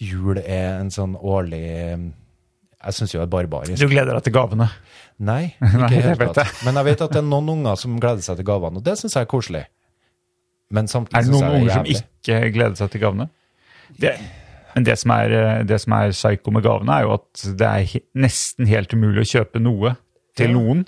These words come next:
Speaker 1: Ja, for
Speaker 2: fordi at alle har alt.
Speaker 1: Vi lever i et annet samfunn.
Speaker 2: Ja, og hvis de, hvis de, hvis de ikke har det, så kjøper de seg det.
Speaker 1: Og så drev de og snappet til hverandre hva de får, og, og det er jo uten tvil noen som har større kjøpekraft.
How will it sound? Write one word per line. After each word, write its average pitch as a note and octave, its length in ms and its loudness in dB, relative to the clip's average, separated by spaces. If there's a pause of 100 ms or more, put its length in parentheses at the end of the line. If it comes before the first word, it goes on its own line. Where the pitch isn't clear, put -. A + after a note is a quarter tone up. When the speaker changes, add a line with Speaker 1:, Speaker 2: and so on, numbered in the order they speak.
Speaker 1:
Ja, D3 140 -6
for D3+ 100 -2
Speaker 2:
fordi A#2+ 160 2
at B2 160 0
alle A2 220 0
har A2+ 260 2
alt. E3+ 320 -2
Speaker 1:
Vi D3+ 80 -6
lever D#3+ 240 -6
i B2+ 60 -2
et B2+ 100 -8
annet D3+ 220 -2
samfunn. D#3 480 -4
Speaker 2:
Ja, F3+ 100 2
og G#3 160 0
hvis F#3+ 220 2
de, E3+ 80 4 (320)
hvis D3 180 0
de, D3 140 2 (840)
hvis C3 160 -4
de D#3+ 140 0
ikke B2+ 180 2
har A#2 220 4
det, G3+ 100 0
så - 300 -2 (840)
kjøper - 340 -2
de F#2+ 40 -2
seg B2+ 200 0
det. F#3 80 -4 (260)
Speaker 1:
Og C#3 80 -4
så D3+ 80 -4
drev D3+ 220 0
de A#2+ 80 -2
og - 20 -6
snappet - 540 -4
til A2 100 0
hverandre B2+ 460 -2
hva A2 100 -2
de A2 80 -4
får, A2+ 640 -2
og, G#2+ 540 -2 (340)
og G#2+ 180 0
det A2 120 0
er G#2 80 -2
jo A2 380 -4
uten A2 280 -8
tvil A2 320 -4 (220)
noen A2 240 -4
som A2 160 -4
har G#2 100 -6
større G2+ 460 -4
kjøpekraft. - 1400 -6